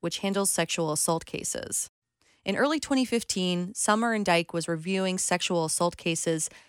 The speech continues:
to see if there were enough to form a cold case unit. He sees one case with a codis hit that had never been acted on.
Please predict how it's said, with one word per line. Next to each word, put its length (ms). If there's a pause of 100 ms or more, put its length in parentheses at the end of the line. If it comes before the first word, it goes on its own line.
to 100
see 140
if 80
there 140
were 140
enough 360
to 80
form 500
a 60
cold 280
case 360
unit. 340 (340)
He 140
sees 260
one 280
case 340
with 100
a 60
codis 400
hit 240 (200)
that 180
had 240
never 240
been 160
acted 340
on. 360